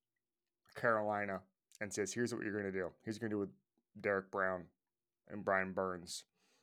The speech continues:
Here's what we're gonna do with the," I mean, now he, he's no longer allowed to touch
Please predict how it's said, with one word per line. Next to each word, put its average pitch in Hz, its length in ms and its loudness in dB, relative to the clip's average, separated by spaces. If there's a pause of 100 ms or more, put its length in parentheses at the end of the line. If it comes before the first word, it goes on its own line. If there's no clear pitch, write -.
Here's 120 160 4
what 113 80 0
we're 107 60 0
gonna 107 40 2
do 104 60 0
with 101 80 -4
the," - 160 -8
I 117 40 0
mean, 104 220 0 (140)
now 127 100 4
he, 143 240 2 (380)
he's 160 140 0
no 175 120 10
longer 139 260 10
allowed 117 180 10
to 107 80 6
touch - 380 -2